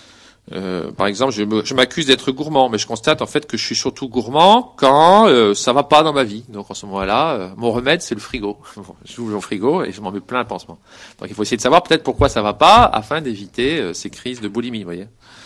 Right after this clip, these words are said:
Donc c'est important de remonter, de remonter aux causes.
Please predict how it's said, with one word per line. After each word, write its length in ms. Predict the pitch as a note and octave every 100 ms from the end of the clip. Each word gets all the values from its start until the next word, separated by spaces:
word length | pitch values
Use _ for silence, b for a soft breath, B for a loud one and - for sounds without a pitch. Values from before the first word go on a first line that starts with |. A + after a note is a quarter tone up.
| B B B B -
Donc 160 | B2+
c'est 120 | - A#2+
important 380 | A#2+ - F#3+
de 60 | G3+
remonter, 640 | C3+ C#3 B2 D#3+ E3+ D#3+ - G2+
de 120 | A2+
remonter 360 | A2 A#2 A2+ D3
aux 80 |
causes. 300 | A2+ F2+ F2+